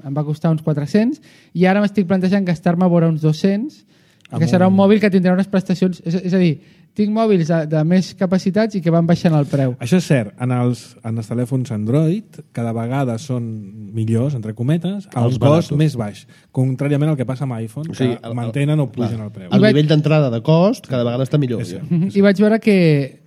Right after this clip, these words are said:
Speaker 1: eh, bueno, vaig veure al quora punt com, eh, que un feia pregunta de si Apple i Google i, i Microsoft, pues, qui, qui s'aguantaria més, i, i no ho vaig investigar molt, però deia que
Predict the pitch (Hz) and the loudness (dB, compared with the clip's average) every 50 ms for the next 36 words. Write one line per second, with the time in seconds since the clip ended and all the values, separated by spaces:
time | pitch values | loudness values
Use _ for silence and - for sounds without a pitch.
0 | _ - - 160 151 143 135 131 127 131 151 175 170 156 151 165 147 175 190 196 | _ -6 -2 0 0 0 0 -2 -4 -2 2 4 4 4 4 2 4 4 4 4
1 | 190 175 156 160 - 160 160 160 160 156 160 147 139 139 147 135 127 120 123 151 | 4 2 2 4 4 4 4 4 2 2 2 0 0 0 -2 -2 -2 -2 -2 -2
2 | 175 160 147 143 147 147 147 - 156 151 131 160 143 127 135 151 156 151 151 151 | -2 -2 -2 -2 -2 -2 -2 -2 -4 -4 -2 -4 -4 -2 0 0 0 2 0 -2
3 | 139 139 139 135 - 147 139 139 147 143 156 143 143 127 139 147 147 139 143 139 | -2 -2 -4 -6 -6 -6 -4 -4 -2 -2 -2 -2 -2 0 0 0 0 0 0 -2
4 | 139 139 135 135 135 131 - 135 143 156 - 143 151 151 156 143 139 - 165 165 | 0 0 0 0 -2 -2 -2 -2 -4 -4 -2 -2 0 0 0 -2 -2 0 0 0
5 | 156 156 - 156 147 - - - 156 151 143 139 131 - 151 151 147 - - 156 | 0 0 -4 -6 -6 -4 -2 0 0 0 0 -2 -4 -6 -6 -8 -8 -8 -10 -10
6 | 151 156 156 151 143 151 147 147 147 147 170 196 202 - 180 165 151 - _ _ | -6 -4 -4 -4 -4 -4 -4 -4 -2 -2 -2 -2 -2 -2 -2 -4 -4 -6 _ _
7 | - - _ _ _ - 165 175 175 170 180 196 196 214 202 190 202 190 190 190 | -20 -20 _ _ _ -4 0 0 2 4 4 6 6 4 4 4 2 2 2 0
8 | - 190 175 175 202 214 185 - 165 160 170 185 196 208 196 202 208 202 202 196 | 0 -2 0 2 2 0 2 2 2 2 4 2 2 2 0 0 0 0 0 0